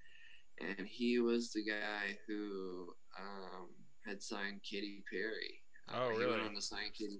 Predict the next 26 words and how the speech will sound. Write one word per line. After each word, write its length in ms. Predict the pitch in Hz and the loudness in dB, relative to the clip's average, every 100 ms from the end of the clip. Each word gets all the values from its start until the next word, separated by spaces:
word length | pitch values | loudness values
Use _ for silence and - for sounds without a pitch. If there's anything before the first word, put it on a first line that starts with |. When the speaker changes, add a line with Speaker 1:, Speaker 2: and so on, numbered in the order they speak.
| - | 0
Speaker 1:
Perry 360 | 117 117 98 | 2 4 4
after 420 | 85 82 - 95 98 | 0 -2 -6 -6 -4
that, 360 | 85 87 - - - | -6 -6 -8 -8 0
Speaker 2:
Oh. 40 | |
Speaker 1:
and 420 | 120 107 101 95 101 - - - - - - - - - | 2 2 0 -6 -10 -10 -10 -10 -10 -10 -10 -10 -10 -2
the 100 | - | -2
dude 600 | 120 117 127 131 127 117 | 2 4 6 6 6 6
I 200 | 117 113 | 4 2
was 240 | 113 110 | 2 0
trying 600 | - - 117 113 117 117 110 | -2 0 0 2 2 2 0
to 60 | |
get 400 | 101 - 110 104 - | -2 0 0 0 -4
to 680 | 117 107 101 98 98 95 - - - | 0 2 0 -4 -6 -8 -8 -10 -8
was, 580 | 104 104 104 101 - 98 | -4 -2 -2 -6 -6 -2
um, 600 | 101 101 95 90 92 87 - - - - - - - - - - | 0 0 0 -2 -4 -8 -10 -10 -10 -10 -10 -10 -10 -10 -10 -4
Doctor 380 | 95 90 101 107 | -2 -2 0 2
Luke, 360 | 127 127 87 - - | 4 4 0 -6 -6
the 100 | 98 | -2
guy 420 | 104 104 101 101 | -2 -2 -2 -2
I'm 120 | 95 98 | -4 -6
signed 360 | - 95 101 | -4 -4 -4
to 160 | 95 92 | -2 -4
currently. 640 | 92 110 101 78 76 92 - | 0 0 0 -2 -6 -8 -4
Speaker 2:
Oh, 360 | 120 151 151 135 | 0 4 6 6
Speaker 1:
Um, 60 | 143 | 6
Speaker 2:
okay. 380 | 135 110 101 | 4 2 2